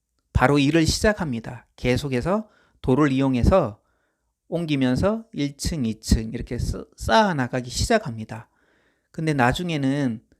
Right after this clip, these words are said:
돌도 더 큰 걸 옮겨야 되고 높이도 높게 쌓아야 되니까 힘이 들잖아요. 그래서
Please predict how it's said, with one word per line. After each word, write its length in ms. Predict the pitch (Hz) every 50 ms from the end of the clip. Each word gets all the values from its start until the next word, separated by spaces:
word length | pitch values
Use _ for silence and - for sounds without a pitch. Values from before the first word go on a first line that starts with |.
| _ _ _ _ _ _ _ _ _ _ _ _ _ _ _ _ _
돌도 400 | _ - - 139 139 139 151 147
더 240 | - 135 127 - _
큰 300 | - - - - 226 214
걸 160 | 202 214 196
옮겨야 360 | - 170 175 180 165 160 147 131
되고 200 | 131 131 123 127
높이도 680 | 127 143 143 - - - - - 143 139 135 - - 185
높게 340 | 147 185 - - - 160
쌓아야 340 | - - 220 220 208 196 175
되니까 560 | - 143 127 120 117 - _ - 180 151 120
힘이 320 | 117 - - 262 269 269 233
들잖아요. 720 | - 131 117 120 120 117 117 117 120 151 160 135 117 _ _
그래서 280 | - 131 - 139 135